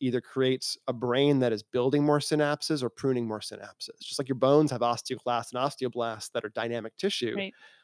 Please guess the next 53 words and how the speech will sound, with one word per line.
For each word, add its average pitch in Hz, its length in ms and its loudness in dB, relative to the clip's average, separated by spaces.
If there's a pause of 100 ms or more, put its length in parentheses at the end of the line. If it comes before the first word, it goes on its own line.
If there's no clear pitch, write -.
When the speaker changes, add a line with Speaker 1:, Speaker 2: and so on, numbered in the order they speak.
Speaker 1:
the 123 60 -2
brain 131 320 4
seems 147 280 2
to 139 140 -2
have 127 100 0
a 127 40 0
signaling 175 440 4
environment 120 520 0
that 120 140 0
is 113 240 -6 (280)
synaptoblastic 127 1080 2
and 113 80 -8
synaptoclastic 127 920 -2
for 117 220 -8
making 113 300 -4
tissue 113 260 -8
more 107 140 -6
dense 175 500 4 (280)
or 127 60 -4
stripping 131 380 0
things 113 340 -8
out. - 360 -2 (480)
And 127 380 2
we 127 120 -2
think 156 180 2
about 139 300 4
things 139 180 2
like 120 140 -2
A 123 120 2
P 127 180 -2
O - 20 2
E 120 80 2
four, 113 420 4
you 113 80 -4
know, 110 80 -2
as 110 120 -4
the 113 100 -2
risky 123 340 -2
version 113 380 -2
of 107 100 -2
amylo-, 120 400 2
uh, 117 120 0
of, 113 280 -2
of 110 240 -4
fat 131 240 2
molecule 117 380 0
carrying, 139 580 4
uh, 107 340 -6
uh, 107 220 -6
genes 123 480 0
and, 107 240 -6
and 110 80 -8
molecules, 123 640 2